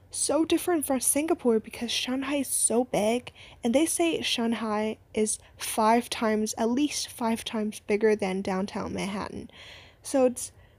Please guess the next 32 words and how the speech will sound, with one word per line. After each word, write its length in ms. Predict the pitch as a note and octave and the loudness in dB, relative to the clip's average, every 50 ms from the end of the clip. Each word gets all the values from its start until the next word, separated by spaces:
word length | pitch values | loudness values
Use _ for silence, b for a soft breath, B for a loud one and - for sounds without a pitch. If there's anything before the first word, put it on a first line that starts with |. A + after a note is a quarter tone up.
| b - | b 2
very, 320 | B3+ C#4+ D#4 E4 D#4+ D4 | 4 6 8 8 6 8
very 280 | C4 C#4 C4+ C4+ B3+ B3 | 8 8 8 8 8 6
hard 260 | G#3+ A#3 A3 G#3+ A3 | 6 6 4 4 4
to 60 | A3 | 2
imagine, 680 | G#3 G3 F#3+ F#3 F#3 G3+ G#3+ - B3+ C4+ D4 D#4 D#4+ D#4+ B B B B B B B B - _ | 0 2 0 0 0 -2 -2 -2 -2 -2 0 -2 -4 -4 B B B B B B B B -20 _
and 240 | - B3 A#3+ A#3 A#3 | 0 2 2 4 2
it's 180 | A3+ A#3 - - | 0 -2 -4 -6
so 640 | - - - - - - F4 F4 F4 E4+ D#4+ - - - - | -6 -4 -2 0 0 4 4 4 6 6 4 0 0 -4 -6
hard 440 | C4 - - - B3 B3 B3+ C4 B3+ | -6 -4 2 2 4 4 4 2 0
to 80 | - C4+ | -4 -8
commute 580 | - - - A#3+ A3 G#3+ G#3 G#3 A3 B3+ C4 | -8 -4 -4 0 0 2 2 2 2 0 -2
between 320 | - - - - A#3 G#3 G#3 | -6 -14 -6 -4 -4 -4 -4
places. 720 | - - G3 G3 G#3+ - - - D#4 D#4 D#4+ E4 D4+ - - | -4 -2 -2 -2 0 -2 -4 -2 0 2 2 2 2 0 -2
And 200 | - A3 A3 A3 | -4 -4 0 0
when 120 | A3 A3 | 0 0
you 80 | B3+ C4 | 0 -4
think 300 | - - A3+ G#3 A3+ C4+ | -2 -2 -2 0 0 -2
of 100 | B3+ - | -2 0
it, 220 | D#4 D#4 - - - | 0 0 0 -2 -6
if 220 | A#3 G#3 - - | -8 -8 -6 -2
you 200 | A3+ A3+ B3 C4 C4+ | 0 2 4 4 4
are 160 | C4 B3 - | 4 4 2
only, 340 | - A#3 A#3 A#3+ A#3+ A3+ A3+ | 2 0 0 2 2 2 2
like, 300 | A3 G3+ G3+ G3+ - - | 2 0 0 -2 -4 -12
twenty-three 640 | - - - A3+ A3+ A#3 A3 - - G3+ G3 G#3 | -12 -6 -4 -2 -2 -2 -4 -4 0 0 0 2
years 280 | A3 A#3 A3+ A#3+ A#3 - | 2 4 2 2 2 2
old, 400 | B3 B3 B3+ B3+ B3 A3+ A3 - | 2 2 4 4 4 2 0 -6
gr-, 120 | - - A#3 - - - - - _ _ - - | -10 -14 -16 -18 -18 -20 -20 -20 _ _ -16 -4
just 380 | - - C4+ B3+ - - - - | 2 2 2 2 0 -4 -8 -4
graduated 520 | B3 G#3+ G#3 G3+ - A3+ A3 G3+ G3+ G#3+ | 0 0 0 0 0 0 0 2 0 0
from 140 | A3+ A3+ A3+ | -2 -4 -6
college, 640 | - - - - - - - - - A3 - - - | -6 -4 -4 -4 -2 -4 -4 -6 -4 -4 -4 -6 -6